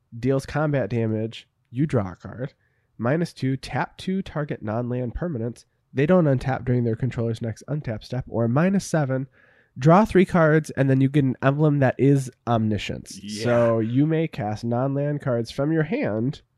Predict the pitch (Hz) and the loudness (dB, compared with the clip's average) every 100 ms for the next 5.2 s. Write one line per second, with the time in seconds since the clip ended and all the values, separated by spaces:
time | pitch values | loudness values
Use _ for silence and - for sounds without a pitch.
0 | _ - 107 - 117 113 127 143 147 156 | _ -6 -6 -4 -2 0 0 0 0 -2
1 | 101 - - - 101 - 110 113 _ _ | -4 -10 -18 -20 -20 -12 -10 -12 _ _
2 | - - 120 135 131 135 131 127 135 - | -18 -12 -10 -10 -8 -6 -4 -6 -8 -10
3 | - 147 143 117 85 87 90 113 117 151 | -6 -4 -4 -6 -8 -12 -10 -8 -4 -2
4 | 117 110 117 139 143 - - 90 85 - | -2 -6 -8 -6 -6 -8 -12 -14 -14 -18
5 | 78 104 | -14 -14